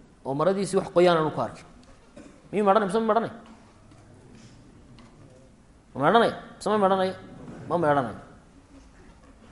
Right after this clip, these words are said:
Meedhashi waajib kuma aha marka. Waa riyooday, mani baa timid, maradiisii qoyin buu arkay. Ma meedhanay mise ma meedhanayo?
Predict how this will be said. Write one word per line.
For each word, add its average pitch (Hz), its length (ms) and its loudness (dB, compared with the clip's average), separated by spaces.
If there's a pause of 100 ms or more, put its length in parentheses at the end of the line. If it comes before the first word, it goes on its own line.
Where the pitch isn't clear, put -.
(360)
Meedhashi 165 280 0
waajib 226 260 6
kuma 190 160 2
aha 175 100 6
marka. 170 180 0 (3000)
Waa 208 160 8
riyooday, 208 480 6 (1800)
mani 170 240 -2
baa 208 140 8
timid, 202 280 -4 (380)
maradiisii 190 420 -2
qoyin 185 220 0
buu 165 120 0
arkay. - 200 -6 (1300)
Ma 147 60 -8
meedhanay 196 280 4
mise 185 120 0
ma 214 80 2
meedhanayo? 208 340 2